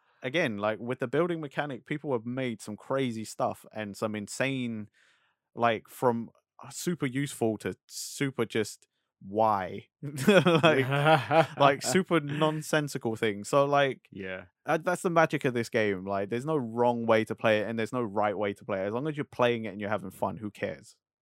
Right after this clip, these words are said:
Speaker 2: That is so true. It's so true, man. Like, I think that's, that's why I've been enjoying. I'm not gonna take my time with it. Like, I, I'm gonna say this as well. Like, uh, I went into this as well thinking,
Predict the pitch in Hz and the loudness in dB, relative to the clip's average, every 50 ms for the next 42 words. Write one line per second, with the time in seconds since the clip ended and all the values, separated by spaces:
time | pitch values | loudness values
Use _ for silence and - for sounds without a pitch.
0 | _ _ 110 107 139 131 123 120 117 - 120 107 104 101 - - 92 85 - 95 | _ _ -8 -4 -2 -2 -2 -2 -6 -6 -8 -8 -8 -10 -12 -12 -14 -14 -16 -16
1 | 90 - - 117 104 98 92 - - 92 85 - 60 60 - - _ _ - 110 | -16 -14 -12 -12 -12 -12 -14 -16 -18 -18 -18 -16 -16 -16 -16 -18 _ _ -10 -8
2 | 117 131 165 175 175 196 185 170 156 156 170 165 156 180 196 208 - 220 208 185 | -2 0 2 2 4 6 4 4 4 2 0 0 2 4 4 4 6 8 8 8
3 | 156 156 135 143 131 127 131 143 147 180 196 196 165 - 175 156 139 127 120 - | 6 4 4 4 4 6 6 4 4 4 4 4 2 2 2 2 2 2 0 0
4 | 123 117 113 110 104 - - 85 65 85 101 98 95 - - - - - - - | 0 -2 -2 -4 -6 -8 -8 -8 -8 -6 -8 -8 -10 -10 -14 -20 -20 -14 -6 -2
5 | 151 160 - _ - 180 202 202 175 240 247 226 - 208 190 180 180 160 - 135 | -2 -2 -2 _ 4 6 6 8 8 8 8 8 8 6 6 6 4 2 -2 -4
6 | 123 113 131 135 120 - - - - _ _ _ _ _ _ - 139 143 143 143 | -6 -4 -2 -2 -2 -4 -6 -14 -20 _ _ _ _ _ _ 0 4 6 6 6
7 | 139 - 160 156 147 139 - 147 175 196 214 208 196 175 175 156 151 156 156 156 | 4 4 6 6 6 6 6 8 8 10 10 10 10 10 8 6 6 4 -2 -2
8 | 143 - 135 117 110 101 98 98 - - - - 104 110 98 98 120 113 110 107 | -2 -4 -4 -4 -4 -4 -6 -8 -10 -10 -10 -10 -10 -10 -8 -4 -4 -4 -4 -4
9 | - 113 113 110 - 110 110 107 107 98 | -6 -8 -10 -8 -8 -8 -10 -10 -12 -14